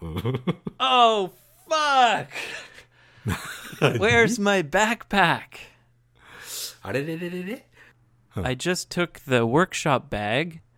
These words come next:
Speaker 2: and I stupid laughing at my iPhone. <laughs> Good one.
Speaker 1: そうだね。うん。
Speaker 2: And I completely forgot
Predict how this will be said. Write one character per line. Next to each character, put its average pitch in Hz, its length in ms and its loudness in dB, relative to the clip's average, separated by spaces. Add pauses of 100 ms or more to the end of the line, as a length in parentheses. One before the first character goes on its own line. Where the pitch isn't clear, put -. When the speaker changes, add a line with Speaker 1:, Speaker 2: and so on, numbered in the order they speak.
(140)
Speaker 2:
and 127 260 -2
I 127 280 4
stupid 127 920 -4 (360)
laughing 127 680 -2
at 117 180 -8 (100)
my 113 480 -8 (340)
iPhone. 123 560 -4
<laughs> 143 1000 -4
Good 151 200 -8
one. - 80 0
Speaker 1:
そ 143 240 -2
う 90 60 -2
だ 76 100 -10
ね。 107 120 0 (100)
う 82 60 -6
ん。 78 160 -10 (100)
Speaker 2:
And 135 180 -6
I 147 160 -4
completely 160 1040 -6
forgot 156 640 -6